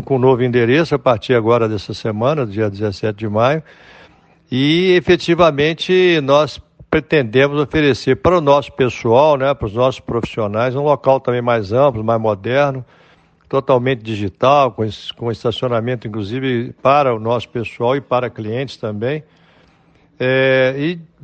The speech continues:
e, e tendo, né, a vantagem de ter feito uma obra realmente com respeito ao meio ambiente, inclusive ganhadora de selos,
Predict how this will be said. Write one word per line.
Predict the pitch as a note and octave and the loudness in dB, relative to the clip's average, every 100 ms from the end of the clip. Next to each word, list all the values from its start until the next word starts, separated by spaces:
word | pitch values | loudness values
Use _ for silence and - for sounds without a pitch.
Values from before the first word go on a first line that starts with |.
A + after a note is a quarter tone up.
| B2+ - | -18 -4
e, | C3+ D#3+ C#3 C3+ | -2 0 -2 -6
e | D3 | -10
tendo, | - D#3 G3+ F#3 C3 | -2 2 4 4 4
né, | D3+ F3 B2+ | 4 4 2
a | A2 | 0
vantagem | A2+ B2+ G#2+ B2+ D3 C#3 | -2 -2 0 2 2 0
de | D3+ | -8
ter | - D3+ | -4 -4
feito | B2 - - - C#3+ D3 D3 | -4 -8 -18 -2 0 0 0
uma | C#3+ A2+ | 2 2
obra | A#2 C3 C3 | 2 2 0
realmente | A#2 B2+ B2 C3 | 0 0 0 -4
com | - | -2
respeito | B2 A2 B2+ A#2+ | -2 0 -2 0
ao | A#2+ | -2
meio | A#2+ A#2+ | -2 -2
ambiente, | A2+ C3+ C#3 | -4 -4 -6
inclusive | C#3+ C#3 G#2 C#3 C3 | -6 -4 -4 -6 -2
ganhadora | D3+ C#3 G2+ C3 C#3+ | 0 0 0 0 -2
de | B2+ | -4
selos, | A#2+ - B2 C3+ C#3+ D3 | -10 -8 -2 0 0 -4